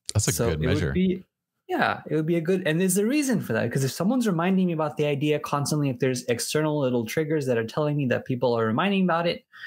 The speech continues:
Speaker 2: hey, I should do it. And that has been my, that has been my beacon of light in order to know whether something will be successful or not.
Speaker 1: Yeah.
Speaker 2: So,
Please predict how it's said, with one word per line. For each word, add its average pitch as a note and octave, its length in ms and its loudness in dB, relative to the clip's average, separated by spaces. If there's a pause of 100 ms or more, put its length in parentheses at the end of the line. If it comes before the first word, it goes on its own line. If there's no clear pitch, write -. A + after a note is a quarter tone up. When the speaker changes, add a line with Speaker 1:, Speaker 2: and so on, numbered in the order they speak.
(140)
Speaker 2:
hey, C4 120 2
I C3+ 120 2
should A#2 220 -4
do G2+ 140 0
it. - 180 -4 (440)
And C#3 140 0
that A#3 160 0
has B3 220 -2
been E3 260 0
my, C3+ 420 -2 (500)
that D#3+ 80 0
has A3+ 120 2
been F#3 140 2
my D3 120 0
beacon E3+ 360 0
of C3 140 -2
light A#2 360 0
in B2 100 -2
order B2+ 280 0
to C#3+ 160 -2
know B2+ 200 0
whether A2+ 220 2
something B2 380 -2
will B2 140 0
be A2+ 100 2
successful - 600 0
or - 40 -2
not. G2 300 0 (280)
Speaker 1:
Yeah. C#2+ 240 2
Speaker 2:
So, A2 400 -2